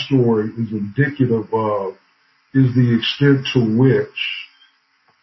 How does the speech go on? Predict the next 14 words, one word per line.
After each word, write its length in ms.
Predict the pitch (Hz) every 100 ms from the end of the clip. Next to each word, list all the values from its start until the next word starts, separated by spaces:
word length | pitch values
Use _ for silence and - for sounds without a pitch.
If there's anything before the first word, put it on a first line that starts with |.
| _ _ _
so 540 | - - - 156 160 156
much 560 | 143 139 131 113 - - - - - _ _ _ _ _ _ _ _ _ -
of 540 | 139 135 123 117 101 - 139 117
the 840 | 123 117 113 113 107 104 104 110 - _
ideas 720 | 123 123 123 110 139 135 123 107
or 80 | 107
the 140 | 104 -
paths 360 | 123 113 -
that 180 | 117 104
can 120 | - 107
be 280 | 104 - 101
presented 500 | 101 135 139 123 - -
to 80 |
you 480 | 110 107 104 101 95